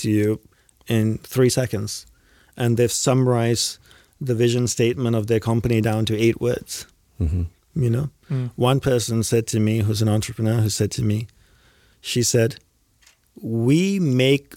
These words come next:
Speaker 1: loans affordable. We make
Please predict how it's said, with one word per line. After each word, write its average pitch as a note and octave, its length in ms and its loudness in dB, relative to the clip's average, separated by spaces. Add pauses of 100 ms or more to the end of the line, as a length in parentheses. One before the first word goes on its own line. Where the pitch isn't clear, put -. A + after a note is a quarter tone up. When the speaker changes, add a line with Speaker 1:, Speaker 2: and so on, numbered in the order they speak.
Speaker 1:
loans B2 720 2
affordable. G#2 640 -2 (540)
We C#3+ 640 0
make A#2+ 420 0